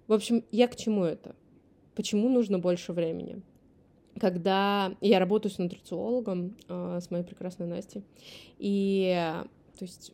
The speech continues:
я этот путь прохожу не одна, и это прекрасно. И она мне относительно недавно сказала очень такую прикольную тему, которая мне прям очень откликнулась,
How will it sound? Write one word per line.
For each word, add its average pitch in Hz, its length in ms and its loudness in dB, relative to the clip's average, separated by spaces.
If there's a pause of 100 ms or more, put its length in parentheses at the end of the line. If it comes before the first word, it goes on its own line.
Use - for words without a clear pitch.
(140)
я 190 260 2
этот 185 260 -2
путь 202 380 -8
прохожу 185 400 -4
не 175 120 0
одна, 180 440 -4 (140)
и 208 60 -6
это 196 160 -6
прекрасно. 190 680 -6 (1400)
И 208 480 2
она 190 220 2
мне 208 500 4 (120)
относительно 190 580 0
недавно 180 920 2
сказала 180 500 0
очень 170 320 -4
такую 170 300 -8
прикольную 180 600 0
тему, 262 320 0
которая 180 320 -4
мне 175 180 0
прям 160 440 -6 (260)
очень 175 400 -2
откликнулась, 170 960 -8